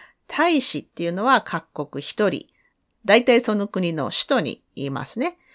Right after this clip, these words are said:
そして総領事という人たちが、まあ、各国に数名、こう、主要都市にいらっしゃるんですけれども、このレセプションに大使の方がお見えになっていて、まあ、私もね、名前とお顔はこう、ニュースとかメディアで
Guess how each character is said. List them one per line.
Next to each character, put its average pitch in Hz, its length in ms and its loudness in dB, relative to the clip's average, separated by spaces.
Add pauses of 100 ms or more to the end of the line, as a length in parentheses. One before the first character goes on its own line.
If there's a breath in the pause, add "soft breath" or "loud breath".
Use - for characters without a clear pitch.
(140 soft breath)
そ 214 120 -4
し - 80 -8
て - 160 -4
総 311 380 4
領 285 280 4
事 175 280 -8
と - 60 -4
い 165 140 0
う 156 80 2
人 156 180 -8
た 151 140 -6
ち - 140 -10
が、 320 180 2
ま 156 100 0
あ、 127 40 -2
各 - 360 -6
国 135 140 -8
に 131 80 -8
数 165 300 -4
名、 175 280 -2
こ 311 160 -12
う、 117 40 -8
主 - 240 -4
要 190 260 2
都 202 180 -6
市 151 180 -6
に 127 160 -12 (400 soft breath)
い 156 80 -2
ら 139 100 0
っ 135 40 -4
し - 140 -6
ゃ 135 40 -6
る 135 100 -8
ん 123 40 -8
で - 100 -8
す - 140 -14
け 143 100 -8
れ 135 120 -8
ど 123 100 -8
も、 180 140 -6
こ 220 140 -4
の 226 120 -2
レ 233 140 -2
セ 370 160 -2
プ - 80 -10
シ - 120 -2
ョ 185 60 2
ン 151 120 -4
に 131 200 -6 (240 soft breath)
大 330 220 4
使 - 160 -2
の 131 100 -4
方 127 300 -6
が - 180 -10
お 160 100 -4
見 160 140 -4
え 139 100 -4
に 143 60 -8
な 139 80 -6
っ 165 80 -14
て - 140 -10
い - 60 -10
て、 311 260 0
ま 208 120 0
あ、 202 40 2
私 214 320 0
も 214 100 -2
ね、 220 200 -4 (300 soft breath)
名 180 140 -2
前 202 260 2
と 302 240 2
お 170 160 -2
顔 185 280 4
は 165 120 4
こ 170 120 -2
う、 156 40 2
ニ 208 120 0
ュ - 20 4
ー 180 40 4
ス - 100 -6
と 127 100 -6
か 120 240 -4
メ 151 160 0
デ 156 100 -4
ィ 151 120 0
ア 143 60 -2
で 147 280 -2